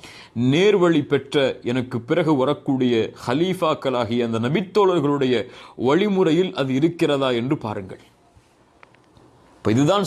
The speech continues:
சிராத்துல் முஸ்தகீமுடைய பாதையை, அந்த பாதையில் நாம் இருக்கிறோமா இல்லையா என்பதற்கு எடை போடக்கூடிய அளவுகோல். என்ன அளவுகோல்? அது ரசூலுல்லாஹ் சென்ற பாதையா,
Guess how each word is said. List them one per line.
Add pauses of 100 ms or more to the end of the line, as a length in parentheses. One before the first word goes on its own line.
சிராத்துல்
முஸ்தகீமுடைய
பாதையை, (420)
அந்த
பாதையில்
நாம்
இருக்கிறோமா
இல்லையா
என்பதற்கு
எடை
போடக்கூடிய
அளவுகோல். (280)
என்ன
அளவுகோல்? (460)
அது
ரசூலுல்லாஹ்
சென்ற
பாதையா,